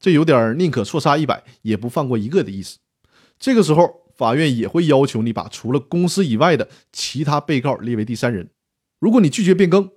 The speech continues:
那法院会驳回除对公司以外的其他被告的诉讼请求。第三种情况是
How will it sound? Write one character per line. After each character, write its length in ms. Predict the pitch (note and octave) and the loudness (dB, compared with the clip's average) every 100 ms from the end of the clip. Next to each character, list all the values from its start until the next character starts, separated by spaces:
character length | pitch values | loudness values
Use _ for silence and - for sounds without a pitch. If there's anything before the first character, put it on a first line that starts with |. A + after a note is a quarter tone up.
| _ - | _ -4
那 120 | D3 | -2
法 160 | A#2+ | 0
院 120 | A#2 C3 | 0 -2
会 140 | C3 | -4
驳 340 | - A#2+ F3 | -4 0 2
回 220 | F#3+ A#2+ - - _ | 2 0 -4 -14 _
除 240 | - - D#3 | -12 -6 0
对 140 | F3 | 0
公 240 | - E3+ | 0 -2
司 160 | F3 G3 | -2 -2
以 100 | A#2 | 0
外 180 | C#3 E3 | 2 0
的 100 | F2+ _ _ | -2 _ _
其 300 | - - - | -12 -10 -6
他 180 | C#3+ D3+ | -4 -4
被 220 | D#3 E3 | -2 -2
告 120 | A2+ G2 | -2 -4
的 80 | - | -8
诉 180 | - A2 | -10 -8
讼 100 | G2 | -8
请 140 | F#2+ | -12
求。 160 | - - _ _ _ _ _ _ _ | -16 -20 _ _ _ _ _ _ _
第 120 | A#3 | -2
三 240 | G3+ A#3 B3 | 2 4 4
种 100 | C3+ | 2
情 160 | A#2+ | 0
况 160 | C#3 C3 | 0 0
是 240 | A#2+ A2+ | 0 -2